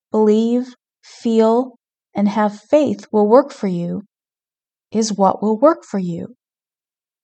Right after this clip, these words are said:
The interesting part about this is a lot of people who express disbelief in manifestation are bringing about the reality where they don't see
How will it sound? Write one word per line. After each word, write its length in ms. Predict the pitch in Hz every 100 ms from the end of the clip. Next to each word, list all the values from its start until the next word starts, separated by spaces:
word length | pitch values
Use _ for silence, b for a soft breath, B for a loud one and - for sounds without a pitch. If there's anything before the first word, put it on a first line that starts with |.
| _
The 200 | 220 - -
interesting 640 | 254 294 320 - 294 277
part 200 | 240 214
about 360 | 208 196 180 -
this 380 | 185 190 - - _ _ _
is 300 | 214 208 214 -
a 80 | 226
lot 300 | 226 247 330
of 180 | 339 -
people 320 | 220 208 208
who 140 | 214
express 560 | 208 208 - 214 208 208 -
disbelief 640 | 247 254 - 220 214 214 -
in 160 | 208
manifestation 1040 | 202 202 202 208 - 254 285 - 190 180 202 _ _ _ _ _ _ _ _ _
are 440 | - 208 202 202 _
bringing 340 | - 233 262 247
about 440 | 220 226 277 269
the 100 | 214
reality 560 | 202 196 185 190 196 202
where 220 | 202 214
they 160 | 214 214
don't 320 | 220 226 233
see 500 | - 277 269 180